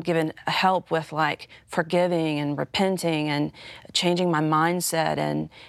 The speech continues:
and really grasping the heart of God for me and how he views, uh, all of these things, it, it, it totally changed me. I mean, it just, it totally changed me. So I would say in my life, uh,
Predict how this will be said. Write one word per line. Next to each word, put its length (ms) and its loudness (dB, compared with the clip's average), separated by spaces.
and 280 2
really 220 2
grasping 500 0
the 60 -4
heart 340 0
of 100 -10
God 260 0
for 140 -4
me 220 -2
and 100 -4
how 160 0
he 300 -2
views, 460 -2
uh, 40 -4
all 200 0
of 60 -8
these 180 -6
things, 400 -2
it, 320 0
it, 260 0
it 240 0
totally 480 0
changed 400 -2
me. 240 -4
I 40 0
mean, 160 2
it 120 -2
just, 340 -2
it 200 -2
totally 340 0
changed 400 -2
me. 140 -2
So 320 0
I 160 4
would 180 -2
say 200 -2
in 100 -4
my 200 0
life, 540 -2
uh, 340 -2